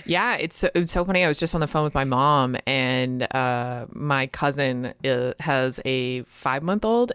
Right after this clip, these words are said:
and she was like, "If you see any of, any of this formula, just c-, if you could buy some, f-, uh, for her, and then I'll, I'll, uh,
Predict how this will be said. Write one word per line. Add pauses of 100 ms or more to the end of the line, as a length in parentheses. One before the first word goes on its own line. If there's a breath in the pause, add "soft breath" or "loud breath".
and
she
was
like, (600 loud breath)
"If
you
see
any
of, (180)
any
of
this
formula,
just (200)
c-,
if
you
could
buy
some,
f-, (180)
uh,
for
her,
and
then
I'll, (240)
I'll,
uh,